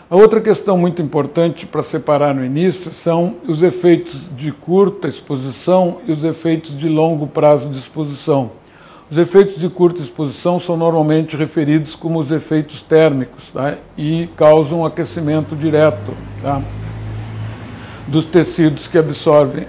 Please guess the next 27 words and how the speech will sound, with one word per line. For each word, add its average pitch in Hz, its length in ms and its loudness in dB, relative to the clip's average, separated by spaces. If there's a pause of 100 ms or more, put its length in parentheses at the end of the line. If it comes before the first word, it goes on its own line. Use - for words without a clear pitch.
(120)
essa 151 220 -6
energia, 143 580 -2 (260)
né? 139 240 -8 (440)
Esses 180 300 2
efeitos 185 440 4
são 196 180 0
aqueles 185 360 2
que - 120 -10
estão 180 440 2 (120)
previstos 170 840 -2 (180)
e 147 120 -4
contemplados 156 1000 2
nas 151 500 0
normas 151 540 2
internacionais 147 840 0
mais 147 260 2
difundidas, 147 720 -2 (520)
né? 135 220 -6 (260)
Só 165 540 4
esses 147 320 -8
efeitos 143 420 -6
térmicos. 139 420 -6 (360)
Os 139 180 -2
outros 185 560 6 (100)
que 156 140 -4
acontecem 151 680 0 (120)
também 151 520 0